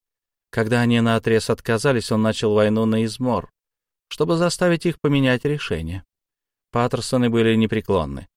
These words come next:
Они не хотели нести ответственность и подвергать риску других. Отсутствие прав не останавливало Тома.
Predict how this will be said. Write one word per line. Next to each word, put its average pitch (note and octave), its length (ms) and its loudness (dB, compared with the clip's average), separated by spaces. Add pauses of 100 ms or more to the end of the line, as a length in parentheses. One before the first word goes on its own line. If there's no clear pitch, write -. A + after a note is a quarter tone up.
(240)
Они F2 260 -2
не A2 100 2
хотели G#2 400 -2
нести D#2+ 360 -4
ответственность G2+ 920 -4 (160)
и A2+ 80 -4
подвергать F#2+ 600 0
риску F2 360 -6
других. G2 400 -8 (480)
Отсутствие A#2 580 -2
прав B2+ 380 -2 (280)
не A#2 120 -2
останавливало F#2 720 -4
Тома. A2+ 320 -2